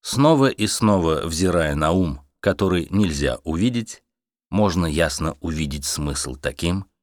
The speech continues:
каков он есть. Третий — Гьялванг Кармапа. Песнь Кармапы.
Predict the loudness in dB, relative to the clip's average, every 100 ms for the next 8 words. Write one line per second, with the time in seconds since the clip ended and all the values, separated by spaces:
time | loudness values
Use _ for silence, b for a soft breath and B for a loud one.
0 | _ -4 -4 -2 -6 -8 -12 -14 -8 -8
1 | -8 -14 -20 _ _ _ _ _ _ _
2 | _ _ 0 0 2 -2 -2 0 2 2
3 | 0 -2 -4 -2 -2 -4 -10 -18 -20 _
4 | _ B B _ 0 0 0 -4 0 0
5 | 0 -4 -8 -10